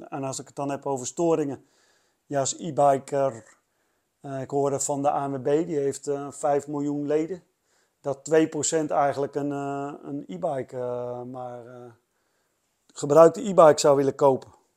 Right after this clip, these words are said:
Als dat werkelijk waar is, dat van vijf miljoen mensen maar twee procent een i-, gebruikte e-bike wil kopen.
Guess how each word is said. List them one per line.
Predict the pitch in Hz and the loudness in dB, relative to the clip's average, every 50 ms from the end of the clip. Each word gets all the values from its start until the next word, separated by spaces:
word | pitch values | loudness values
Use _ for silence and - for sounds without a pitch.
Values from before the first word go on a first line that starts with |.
| _ _ _ _ _ _ _ _ _ | _ _ _ _ _ _ _ _ _
Als | - 135 123 - - | -10 -10 -8 -10 -4
dat | _ 147 139 135 - | _ 0 0 0 4
werkelijk | 139 147 147 147 117 147 143 127 | 4 6 6 6 4 0 0 4
waar | 156 151 151 151 147 | 6 6 8 6 6
is, | 131 - | 2 -2
dat | - 151 135 - | -4 -6 -6 -6
van | _ - - - 143 139 127 | _ -14 -10 -8 -8 -6 0
vijf | 147 151 147 147 147 | 4 4 4 4 2
miljoen | 147 151 147 151 147 | 0 -2 0 0 0
mensen | 147 151 151 147 - - 139 | -2 -2 -4 -4 -6 -6 -4
maar | 151 147 147 | -6 -6 -2
twee | - 160 160 147 | 0 0 0 0
procent | - 139 - - 156 151 143 - | -4 -8 -6 -4 -4 -6 -6 -8
een | 156 143 151 | -8 -8 -8
i-, | 170 - - | -10 -14 -16
gebruikte | - - 151 143 131 139 143 139 - 180 | -18 -12 -12 -6 -2 0 0 0 -2 -8
e-bike | 185 165 180 147 135 131 | -10 -6 -4 -4 -4 -4
wil | - 135 127 | -6 -10 -8
kopen. | - 143 135 135 135 - | -4 -4 -4 -4 -6 -10